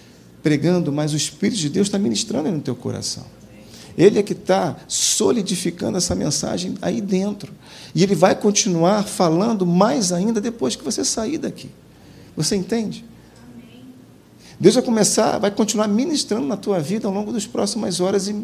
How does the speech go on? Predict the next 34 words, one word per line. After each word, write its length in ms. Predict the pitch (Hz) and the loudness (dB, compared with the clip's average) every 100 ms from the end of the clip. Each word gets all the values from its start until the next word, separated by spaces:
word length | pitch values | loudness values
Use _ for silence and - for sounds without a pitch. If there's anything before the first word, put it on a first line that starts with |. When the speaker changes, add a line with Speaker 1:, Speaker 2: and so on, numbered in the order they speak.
| 233 - | -8 -12
Speaker 1:
e, 340 | - 67 - 202 | -14 -12 -8 -4
e 40 | |
dias. 760 | - 214 320 320 - - - - - - - - - - - | 0 2 2 0 -6 -10 -12 -18 -20 -20 -20 -20 -20 -20 -2
Em 60 | 208 | 2
algum 240 | 202 269 | 4 2
momento 440 | 254 180 196 262 | 2 2 2 2
da 80 | - | 0
tua 120 | - | 2
vida, 120 | 208 226 | 2 2
Deus 140 | 233 | 0
vai 100 | - | 0
lembrar, 340 | - 196 175 | 0 0 0
talvez, 280 | 240 196 220 | 2 2 2
dessa 200 | 233 269 | 2 2
mensagem, 760 | 262 226 - 208 269 370 359 339 - - - - | 0 0 0 2 2 4 2 0 -6 -20 -20 -6
daquela 280 | - 196 254 | -2 2 2
colocação. 880 | 240 214 254 262 170 - 220 294 - - - - - - - - | 4 6 6 4 2 2 0 -2 -4 -12 -20 -20 -18 -18 -18 -8
Você 100 | 214 | -2
tá 140 | 254 | 0
entendendo 360 | 226 151 170 165 | 0 0 -2 -2
como 180 | 151 | -4
é 20 | 156 | -2
que 80 | |
é 40 | 147 | -2
o 40 | |
valor 300 | 127 123 139 | -2 -2 -2
de 60 | 127 | -2
você 200 | 123 135 | -2 0
receber 380 | 123 - 113 127 | 0 0 0 0
direto? 500 | 104 117 107 - - - - - | 2 0 0 -6 -18 -20 -20 -12
Receba 360 | - 170 202 196 | -6 -2 0 0
direto, 440 | 196 165 190 208 | 0 -2 -2 -6
meu 100 | 180 | -8
irmão. 160 | 110 98 | -8 -10